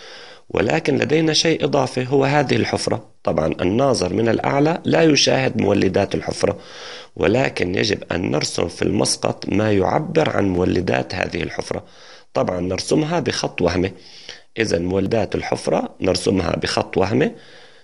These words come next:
نغير الخط إلى وهمي ونرسم مولدات هذه الحفرة. طبعًا في المنظور لا شيء يدل على أن الحفرة ممتدة إلى كامل الشكل، ولكن بما أنه في المنظور لا يوجد شيء يدل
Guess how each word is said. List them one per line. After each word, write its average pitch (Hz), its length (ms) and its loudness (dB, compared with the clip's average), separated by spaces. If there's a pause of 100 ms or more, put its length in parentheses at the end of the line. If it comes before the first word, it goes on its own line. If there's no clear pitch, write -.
(200)
نغير 90 420 2
الخط - 480 -2
إلى 92 160 4
وهمي 101 420 2 (540)
ونرسم 131 480 2
مولدات 107 720 0
هذه 120 240 0
الحفرة. - 480 -4 (540)
طبعًا 87 280 0
في - 160 -4
المنظور 165 720 4
لا 170 220 4
شيء - 380 2
يدل 113 580 2
على 101 200 0
أن 127 280 -2
الحفرة 147 720 -4
ممتدة 117 560 0
إلى 104 320 0
كامل 131 340 0
الشكل، - 400 0 (520)
ولكن 95 480 0
بما 90 280 2
أنه 98 300 2
في 73 140 -2
المنظور 120 720 2
لا 123 200 2
يوجد 143 400 2
شيء - 400 0
يدل 98 400 -2